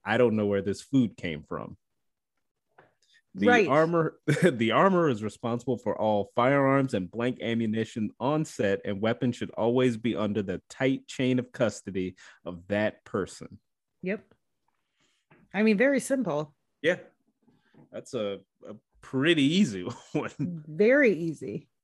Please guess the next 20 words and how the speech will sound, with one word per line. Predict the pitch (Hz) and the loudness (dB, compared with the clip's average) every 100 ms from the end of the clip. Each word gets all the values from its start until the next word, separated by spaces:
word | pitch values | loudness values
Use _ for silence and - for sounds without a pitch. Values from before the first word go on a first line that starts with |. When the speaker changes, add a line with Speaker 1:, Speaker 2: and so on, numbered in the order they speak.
| _ _ _ _ _ | _ _ _ _ _
Speaker 2:
It's | _ | _
like, | 190 196 | -2 2
if | 190 | 2
you're | 202 | 4
gonna | 226 226 | 4 4
do | 180 233 | 4 4
this, | 196 | 2
there | 208 208 | 2 0
is | 170 | 0
one | 180 202 | -2 -4
person | 185 202 - 175 | -2 -2 -2 -2
who's | 175 | -2
in | 175 | -4
charge | 170 185 170 | 0 0 0
of | 160 | -2
all | 139 165 170 | 0 2 2
weaponry | 170 170 170 156 151 - | 0 -2 -4 -2 -4 -4
at | 135 - | -6 -2
all | 180 180 | 2 4
times. | 175 - 165 160 151 151 156 - | 2 0 0 0 0 -2 -6 -12